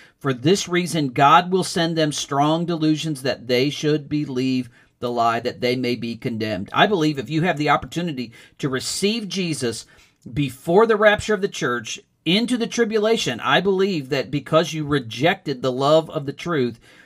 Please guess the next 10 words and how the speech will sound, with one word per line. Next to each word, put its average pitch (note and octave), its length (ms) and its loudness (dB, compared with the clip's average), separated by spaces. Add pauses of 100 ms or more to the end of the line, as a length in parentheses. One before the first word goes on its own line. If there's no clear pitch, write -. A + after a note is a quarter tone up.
(140)
that C3 280 0
you D3+ 120 2
will D3+ 140 0
fall D#3 380 2
to C3 100 -16
the B2 100 -2
delusion A#2+ 840 0
of A#2+ 220 -4
the A#2 80 -4
devil. A2 460 -2